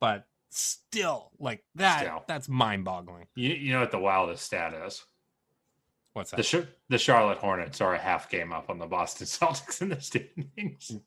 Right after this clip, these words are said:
Speaker 1: That is, that is objectively funny. <laughs>
Speaker 2: That is hilarious. Now, I'm sure that'll go, you know, the, talk about a team that's overperforming. The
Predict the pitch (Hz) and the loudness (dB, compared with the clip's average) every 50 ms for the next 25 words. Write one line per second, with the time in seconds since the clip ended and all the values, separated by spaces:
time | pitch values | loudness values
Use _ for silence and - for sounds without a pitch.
0 | _ _ _ _ - 117 110 110 110 107 104 101 98 95 87 - - - 123 110 | _ _ _ _ 0 2 4 4 4 2 0 -4 -6 -8 -10 -14 -16 -16 -8 0
1 | 110 113 117 117 110 110 101 98 104 90 90 98 104 90 87 - - 95 87 92 | 2 4 4 4 4 2 -2 -4 -6 -8 -6 -4 -4 -4 -4 -6 -8 -8 -8 -8
2 | 90 85 - 98 90 85 82 76 _ _ _ _ _ _ _ - 107 104 98 - | -8 -8 -8 -8 -8 -8 -10 -14 _ _ _ _ _ _ _ -6 -4 -4 -4 -4
3 | - - 190 120 117 117 117 113 113 110 107 104 104 - - _ _ _ _ _ | -4 -2 2 4 6 6 6 6 6 4 4 2 0 -4 -8 _ _ _ _ _
4 | _ - - - - - - 147 151 151 147 139 127 117 110 98 90 85 85 87 | _ -20 -18 -16 -6 4 8 10 10 10 10 8 8 6 4 4 4 0 -2 -4
5 | 85 - - 143 131 131 127 123 120 120 - 180 180 165 151 143 135 117 110 117 | -6 -2 2 4 4 6 6 4 2 4 8 8 8 10 10 8 6 6 6 6
6 | 113 107 101 101 104 104 - - - - _ _ _ _ - - 139 127 120 113 | 6 6 6 4 0 -2 -6 -12 -20 -20 _ _ _ _ 0 2 4 6 6 4
7 | 110 113 117 131 135 - - _ - - 160 147 143 139 127 120 - 127 123 117 | 4 2 2 0 0 -2 -12 _ 2 6 8 8 8 8 6 6 4 2 2 2
8 | 110 - - 101 101 104 107 104 - 113 98 - 107 110 107 107 110 107 107 104 | 2 2 2 2 4 4 2 2 2 -2 -2 0 0 0 2 2 2 0 0 0
9 | 101 95 95 92 92 95 | 0 2 2 2 0 -2